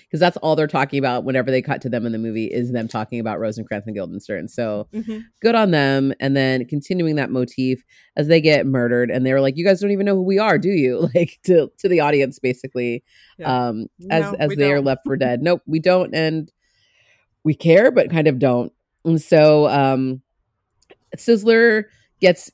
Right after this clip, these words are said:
Speaker 1: ends up getting killed now too. And this is a fun kill as well, where he gets, like, ripped, um, and he's the one who's obsessed with documenting everything. So he has a video camera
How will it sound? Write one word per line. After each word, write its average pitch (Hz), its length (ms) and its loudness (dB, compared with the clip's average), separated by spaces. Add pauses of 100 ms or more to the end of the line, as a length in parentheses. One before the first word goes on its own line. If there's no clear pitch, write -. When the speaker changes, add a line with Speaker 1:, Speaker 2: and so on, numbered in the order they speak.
Speaker 1:
ends 180 180 2
up 185 80 0
getting 180 200 0
killed 175 240 0
now 170 140 0
too. 175 480 0
And 165 100 0
this 185 140 -6
is 170 80 -6
a 170 80 -2
fun 156 280 -4
kill 147 240 -4
as 139 160 -4
well, 143 320 0
where 139 100 -2
he 139 100 -2
gets, 139 240 -6 (240)
like, 131 280 -4 (360)
ripped, 151 460 0
um, 135 380 -2
and 143 100 -2
he's 165 180 0
the 180 80 -2
one 160 160 -2
who's 143 200 -2
obsessed - 540 -6
with 131 140 -4
documenting 131 580 -6
everything. 135 360 -4
So - 120 -6
he 139 40 0
has 131 100 0
a 131 60 -4
video 123 320 -2
camera 127 580 -6